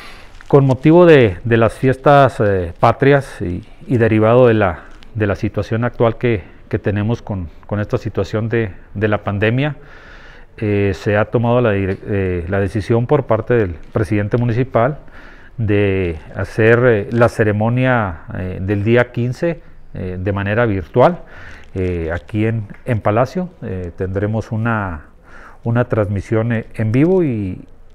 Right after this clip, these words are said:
y pedirle a la gente, bueno, pues que, que no acuda a Palacio porque, bueno, pues estamos evitando las aglomeraciones y decirle a la gente que precisamente pensando en ello y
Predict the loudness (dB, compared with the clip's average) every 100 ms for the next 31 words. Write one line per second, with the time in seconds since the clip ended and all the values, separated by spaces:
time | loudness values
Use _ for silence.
0 | -8 -8 -4 -2 0 0 2 2 0 -2
1 | -4 -8 -2 -2 -2 -4 -8 -8 -10 -10
2 | -10 -18 -20 -20 -4 -2 0 0 0 0
3 | 0 2 0 -2 -4 -4 -6 -6 -6 -8
4 | -6 -6 -6 -8 -20 -20 -10 -6 -4 -4
5 | -8 -8 -6 -4 -2 -4 -4 -2 -4 -2
6 | -4 -4 -18 -20 -18 -18 -4 -2 2 2
7 | 2 2 2 0 2 2 2 -2 -6 -20
8 | -20 -20 -20 -20 -4 0 2 2 2 0
9 | -2 -2 0 2 4 4 4 2 -2 -2
10 | -2 0 0 0 -4 -8 -20 -20 -20 -6
11 | -4 -4 -2 -2 -2 -4 -2 -2 -2 -4
12 | -2 -2 0 0 2 2 0 -2 -6